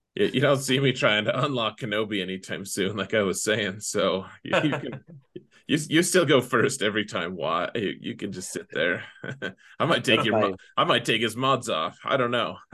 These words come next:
Speaker 3: That's my same, uh,
Speaker 2: <laughs>
Speaker 3: G one Omega, uh, justification.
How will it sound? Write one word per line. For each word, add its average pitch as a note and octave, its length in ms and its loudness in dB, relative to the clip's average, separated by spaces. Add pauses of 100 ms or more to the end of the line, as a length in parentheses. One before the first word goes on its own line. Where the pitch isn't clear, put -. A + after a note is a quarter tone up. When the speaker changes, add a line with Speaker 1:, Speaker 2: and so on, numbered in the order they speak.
(680)
Speaker 3:
That's F#3+ 320 2
my D#3 200 2
same, A2+ 340 0
uh, G#2 280 4
Speaker 2:
<laughs> - 40 -8
Speaker 3:
G A#2 140 2
one A2+ 260 4
Omega, G2+ 560 0 (360)
uh, E2+ 180 -6
justification. E2 840 -8